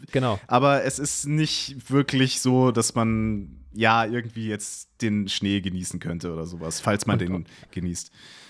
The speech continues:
Speaker 1: Und das ist ja auch, glaub ich, das Schlimme. Also ich bin der Meinung, dass der Unterschied von, ich sag jetzt mal, plus zwei zu minus drei, diese fünf Grad machen am Ende wahrscheinlich keinen großen Unterschied mehr.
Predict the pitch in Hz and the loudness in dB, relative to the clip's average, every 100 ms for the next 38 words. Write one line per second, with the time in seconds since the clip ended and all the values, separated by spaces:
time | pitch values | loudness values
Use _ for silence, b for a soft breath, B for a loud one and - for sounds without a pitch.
0 | B 135 127 160 147 135 127 117 - - | B -2 0 2 2 4 4 2 0 0
1 | 139 143 101 - 110 117 113 - - - | 2 2 0 -2 0 2 0 -4 -10 -2
2 | 143 139 117 110 127 139 135 139 120 113 | 0 2 2 2 2 2 0 0 0 0
3 | - - - _ _ _ _ _ - 107 | 0 -4 -8 _ _ _ _ _ -4 -2
4 | 156 202 175 - 107 98 - 107 104 98 | 0 0 0 0 -4 -6 -2 -2 -2 -8
5 | - 104 - 107 117 113 98 123 139 - | -12 -12 -4 -2 -2 -4 -4 -2 -2 -4
6 | - 110 147 - 123 127 165 160 - 117 | -4 -2 -2 -2 -4 -2 0 -2 -4 -2
7 | 120 131 135 151 b b b b _ _ | 0 2 0 -2 b b b b _ _
8 | _ 131 156 175 - 175 - 147 143 131 | _ -4 -2 -2 -2 -4 -2 -2 0 0
9 | 165 175 147 127 120 131 156 123 120 120 | 0 -2 -2 -4 -2 -2 0 0 -2 -2
10 | 127 139 - 120 120 - 117 117 113 113 | -2 -4 -2 -2 -2 -2 -2 -2 -6 -4
11 | 107 101 87 90 85 | -4 -4 -4 -4 -4